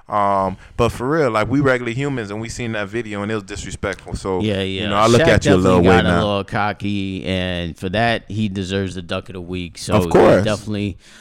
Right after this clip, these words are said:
Speaker 2: the duck of the week. But, uh, this N B A, to me, has been kinda watered down.
Speaker 1: Of course.
Speaker 2: Like,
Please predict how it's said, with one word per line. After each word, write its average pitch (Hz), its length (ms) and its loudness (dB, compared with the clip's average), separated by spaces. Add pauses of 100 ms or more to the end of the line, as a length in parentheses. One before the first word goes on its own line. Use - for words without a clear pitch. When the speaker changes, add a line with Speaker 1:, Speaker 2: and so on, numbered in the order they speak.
(160)
Speaker 2:
the 101 160 -8
duck 98 260 -6
of 101 60 -10
the 98 40 -6
week. 90 360 -10 (120)
But, 92 240 -4
uh, 90 380 -6
this 147 240 -2
N 123 200 0
B 110 240 0
A, 101 400 0 (680)
to 101 120 -6
me, 139 440 2
has 107 260 -6
been 104 300 -4
kinda 101 260 -2
watered 87 460 -6
down. 73 340 -6
Speaker 1:
Of - 160 -2
course. 320 220 -10
Speaker 2:
Like, 95 240 0